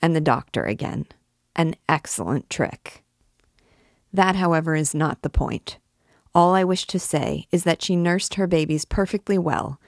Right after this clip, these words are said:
and that only her pregnancy and the nursing of her babies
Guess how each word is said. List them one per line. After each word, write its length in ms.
and 160
that 180
only 280
her 140
pregnancy 760
and 140
the 60
nursing 420
of 80
her 140
babies 580